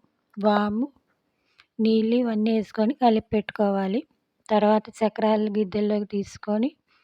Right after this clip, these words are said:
ఇట్లా ఒత్తుకోవాలి. నూనె బాగా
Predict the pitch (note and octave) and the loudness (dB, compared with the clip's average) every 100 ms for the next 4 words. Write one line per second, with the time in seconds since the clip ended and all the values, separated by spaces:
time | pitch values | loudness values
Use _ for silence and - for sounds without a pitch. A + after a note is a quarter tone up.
0 | _ _ _ _ _ _ _ _ _ _ | _ _ _ _ _ _ _ _ _ _
1 | _ _ _ _ _ _ _ _ _ _ | _ _ _ _ _ _ _ _ _ _
2 | _ _ _ _ _ _ _ _ _ _ | _ _ _ _ _ _ _ _ _ _
3 | _ _ _ _ _ _ _ _ _ _ | _ _ _ _ _ _ _ _ _ _
4 | _ _ A3+ G#3+ G#3 G#3 - A3 G#3+ G3+ | _ _ -6 0 0 0 -4 -2 0 2
5 | G3 G3 B3+ E4+ _ _ _ _ _ _ | 0 -2 -4 -8 _ _ _ _ _ _
6 | _ _ _ - - _ - G#3+ A3+ A#3 | _ _ _ -20 -20 _ -4 0 2 2
7 | G#3 G#3+ G#3 A#3 | 0 0 0 0